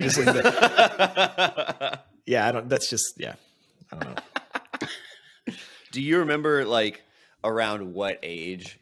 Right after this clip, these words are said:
Speaker 2: you, you kinda recognized, "Uh, I'm probably not gonna be a pilot"?
Speaker 1: Uh, high school.
Speaker 2: Okay.
Speaker 1: Yeah, for sure, high school. Um,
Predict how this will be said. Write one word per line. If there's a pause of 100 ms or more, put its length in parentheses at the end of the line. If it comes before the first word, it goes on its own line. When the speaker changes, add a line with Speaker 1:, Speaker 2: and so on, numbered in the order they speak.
(120)
Speaker 2:
you,
you
kinda
recognized, (100)
"Uh,
I'm
probably
not
gonna
be
a
pilot"? (640)
Speaker 1:
Uh,
high
school. (380)
Speaker 2:
Okay.
Speaker 1:
Yeah, (120)
for
sure,
high
school. (800)
Um,